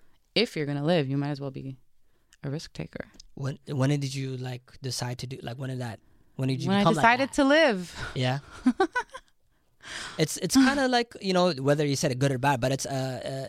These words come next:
Speaker 2: it's the one thing that holds us, everybody, all humans back is fear.
Speaker 1: Yeah, yeah.
Speaker 2: Fear is a motherfucker.
Speaker 1: Mm-hmm.
Speaker 2: Fear can, and regret is also poison.
Speaker 1: Mm-hmm. No, I, I don't have time for that. I can't. I get too busy in whatever choice I make anyways.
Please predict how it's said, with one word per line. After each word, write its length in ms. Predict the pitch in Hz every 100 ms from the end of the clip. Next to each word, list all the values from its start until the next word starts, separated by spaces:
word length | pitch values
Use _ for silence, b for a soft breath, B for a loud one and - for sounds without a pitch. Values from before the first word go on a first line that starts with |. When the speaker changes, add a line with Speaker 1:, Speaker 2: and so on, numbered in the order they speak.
| -
Speaker 2:
it's 300 | 135 - -
the 120 | 139
one 200 | 135 151
thing 140 | 151 151
that 140 | 131
holds 280 | - 139 139
us, 160 | 131 -
everybody, 420 | 123 139 127 113
all 180 | 110 139
humans 280 | 131 135 117
back 240 | 113 139 131
is 180 | 156
fear. 380 | - 127 - - -
Speaker 1:
Yeah, 140 | 208 208
yeah. 180 | 202 196 - _
Speaker 2:
Fear 340 | - 139 156
is 180 | 139 139
a 60 | 135
motherfucker. 640 | 151 175 - 110 - 101 -
Speaker 1:
Mm-hmm. 260 | 214 208
Speaker 2:
Fear 340 | 202 135 143 143
can, 440 | - 135 127 131 b b b b b b
and 140 | - 135
regret 320 | 135 160 165
is 100 | 143
also 300 | 139 143 139
poison. 540 | - 160 165 131 107 - 220
Speaker 1:
Mm-hmm. 220 | 226 220 - _ _ _ 190
No, 100 | 202
I, 220 | 190 185 -
I 100 | 185
don't 160 | 185
have 100 | 180
time 200 | - 170
for 80 | 185
that. 140 | 202 214 _ _ _ _ _ _ _ _ _ _
I 40 | -
can't. 260 | 175 151 -
I 60 | 180
get 160 | 202
too 140 | - 180
busy 240 | 180 165
in 100 | 160
whatever 300 | 156 151 151
choice 300 | - 147 139
I 60 | 131
make 200 | 135 131
anyways. 300 | 135 127